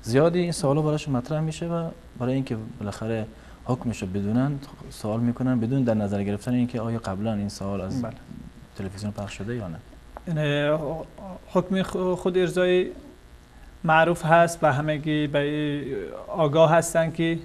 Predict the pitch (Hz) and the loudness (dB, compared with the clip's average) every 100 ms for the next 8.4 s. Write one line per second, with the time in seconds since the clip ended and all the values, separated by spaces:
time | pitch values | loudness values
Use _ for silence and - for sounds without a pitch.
0 | - - - - 143 131 156 160 151 185 | -12 -20 -16 -2 0 2 2 0 0 0
1 | 185 - - - - - - - - - | 0 -6 -18 -18 -18 -18 -18 -20 -20 -4
2 | 151 135 147 151 143 131 - - - 151 | -4 -2 0 2 0 -6 -12 -12 -6 -2
3 | 143 143 139 147 147 143 - - - - | -2 0 0 0 0 -2 -6 -14 -20 -18
4 | - - 143 175 175 165 170 175 175 175 | -14 -6 -2 0 2 2 2 2 2 -4
5 | 185 175 175 147 143 160 170 165 156 143 | -2 0 2 2 2 0 0 -2 -2 -2
6 | 156 143 143 156 143 147 156 170 - - | -2 -2 -4 -2 2 2 2 0 -10 -20
7 | - - - - - 151 143 156 156 147 | -20 -20 -20 -20 -14 -2 4 4 4 0
8 | 151 143 156 170 | 2 4 4 2